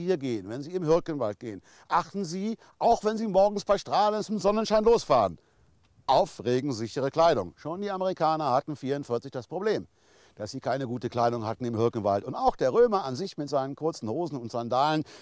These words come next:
soll sich in Germanien öfters mal verlaufen haben. Deswegen, gute Wanderkleidung gibt es überall in Ihrem Store um die Ecke.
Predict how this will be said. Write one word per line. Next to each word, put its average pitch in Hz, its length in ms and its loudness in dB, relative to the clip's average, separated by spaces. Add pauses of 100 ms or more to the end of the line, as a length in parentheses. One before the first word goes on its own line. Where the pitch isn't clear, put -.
(120)
soll 160 200 0
sich 147 160 -6
in 143 120 -4
Germanien 147 560 -2
öfters 135 360 0
mal 120 160 -4
verlaufen 147 480 4
haben. 90 440 2
Deswegen, 175 580 4 (220)
gute 170 320 -2
Wanderkleidung 123 600 -2 (200)
gibt 165 200 -4
es 113 120 -8
überall 147 500 0 (300)
in 185 340 2 (380)
Ihrem 143 500 4 (180)
Store 135 560 0 (200)
um 127 180 0
die 127 120 0
Ecke. - 280 -2